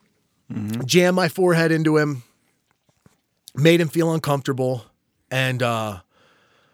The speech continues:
Speaker 2: well, I know we're gonna, we're gonna play the video. We're gonna watch
Speaker 1: Yeah,
Speaker 2: it.
Speaker 1: we'll, we'll play the video
Speaker 2: I don't
Speaker 1: and
Speaker 2: know
Speaker 1: then
Speaker 2: what else I should say before it, but
Speaker 1: I,
Speaker 2: I
Speaker 1: I
Speaker 2: choked him out.
Speaker 1: <clears throat> Nah, I wouldn't say, well,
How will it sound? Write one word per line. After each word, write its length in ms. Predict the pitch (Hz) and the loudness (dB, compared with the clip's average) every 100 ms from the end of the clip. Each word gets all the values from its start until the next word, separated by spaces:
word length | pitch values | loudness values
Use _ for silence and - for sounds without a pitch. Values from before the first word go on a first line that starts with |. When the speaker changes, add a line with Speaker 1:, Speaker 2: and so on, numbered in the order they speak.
| _ _ | _ _
Speaker 2:
well, 160 | - 165 | 2 4
I 100 | 165 | 4
know 160 | 180 202 | 0 0
we're 100 | 175 | 0
gonna, 180 | 165 147 | -2 -2
we're 140 | 156 | -4
gonna 160 | 151 135 | -4 -4
play 200 | 160 156 | -2 -2
the 80 | |
video. 240 | 131 143 120 | -2 -2 -2
We're 100 | 117 | -4
gonna 140 | 120 | -4
watch 260 | 110 139 123 | 2 2 2
Speaker 1:
Yeah, 60 | 117 | -2
Speaker 2:
it. 80 | |
Speaker 1:
we'll, 220 | 139 156 - | -2 -2 -2
we'll 160 | 147 151 | -6 -6
play 260 | - 151 | -2 -2
the 100 | 131 | -2
video 320 | 113 113 113 | -2 0 2
Speaker 2:
I 40 | 113 | 2
don't 100 | 185 | 2
Speaker 1:
and 60 | 196 | 4
Speaker 2:
know 60 | |
Speaker 1:
then 80 | 170 | 4
Speaker 2:
what 100 | 170 | 2
else 200 | 175 165 | 0 -2
I 80 | 165 | -4
should 180 | 143 131 | -6 -4
say 180 | 165 | -2
before 340 | 151 135 147 139 | -2 -2 0 0
it, 100 | 120 | 0
but 120 | 143 | 0
Speaker 1:
I, 220 | 160 156 | 2 0
Speaker 2:
I 80 | 139 | -2
Speaker 1:
I 20 | 170 | 2
Speaker 2:
choked 300 | 208 220 - | 4 4 0
him 120 | 156 | -4
out. 220 | 139 101 | -4 -2
Speaker 1:
<clears throat> 200 | 214 180 | 0 2
Nah, 320 | 180 180 160 147 | 4 4 2 0
I 80 | 165 | -2
wouldn't 280 | 226 220 | -2 -4
say, 260 | 175 180 139 | -2 -4 -4
well, 340 | - 127 117 | -2 0 0